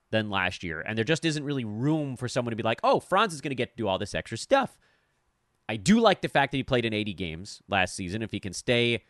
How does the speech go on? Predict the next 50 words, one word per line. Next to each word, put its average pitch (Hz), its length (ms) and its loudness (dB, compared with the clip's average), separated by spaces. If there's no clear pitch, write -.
durable, 131 720 4
I 127 120 8
would 165 140 6
have 143 80 2
loved 156 240 4
to 127 60 -4
take 127 220 -2
him 127 80 -4
around 98 280 -2
a 85 60 -4
hundred, 95 400 -2
actually, 85 540 -4
for 98 160 -2
head-to-head 120 440 0
leagues 107 200 -6
in 95 80 -8
particular. 101 480 -2
Like, 95 300 -4
at 98 100 2
a 98 40 2
hundred, 151 260 4
you 113 80 -2
can 104 80 -8
take 156 180 2
a 131 60 -8
guy 107 160 2
who's 95 140 -4
ranked 104 220 -4
near 104 120 -2
a 95 60 -2
hundred 95 260 -4
and 85 60 -4
is 80 100 -12
really 87 180 -6
durable, 104 480 -2
and - 80 0
that's 131 140 0
a - 20 -12
guy 117 100 0
you 113 120 -4
just 104 180 -8
plug 127 320 -2
in 214 160 0
so 127 100 -6
you 117 60 -2
can 104 120 -6
take 117 260 -6
shots 92 360 -4
after 127 340 -2
that. 165 260 4